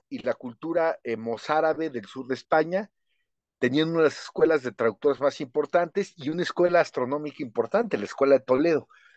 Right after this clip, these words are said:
Pero bueno, esa es otra historia, ¿no? Eh, nos quedamos, eh, con esta imagen para mostrar cómo los movimientos de la luna son mucho más difíciles de percibir y de registrar que los del sol.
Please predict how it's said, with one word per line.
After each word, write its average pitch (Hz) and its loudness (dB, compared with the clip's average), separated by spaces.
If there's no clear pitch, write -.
Pero 240 4
bueno, 185 4
esa 185 4
es - 2
otra 165 4
historia, 131 -2
¿no? 175 -14
Eh, 127 0
nos 135 0
quedamos, 160 4
eh, 127 -2
con 131 -2
esta 160 -2
imagen 180 -4
para 139 -2
mostrar 180 -2
cómo 196 2
los 160 -2
movimientos 147 -6
de 175 0
la 175 2
luna 180 -2
son 180 -6
mucho 175 -4
más 175 0
difíciles 175 -8
de 139 2
percibir 135 -2
y 127 4
de 127 6
registrar 139 2
que 143 -2
los 113 -4
del 120 -4
sol. - -4